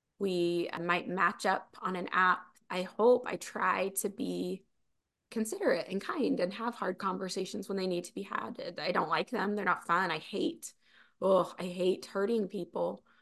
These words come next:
Um, I hate being hurt. We all do, but just having really open, fluid conversations.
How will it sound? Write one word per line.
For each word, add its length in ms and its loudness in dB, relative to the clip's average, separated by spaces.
Um, 180 4
I 80 6
hate 240 2
being 300 6
hurt. 300 0
We 100 4
all 160 4
do, 300 0
but 180 -4
just 140 -10
having 200 -2
really 220 -4
open, 300 0
fluid 360 -4
conversations. 960 -6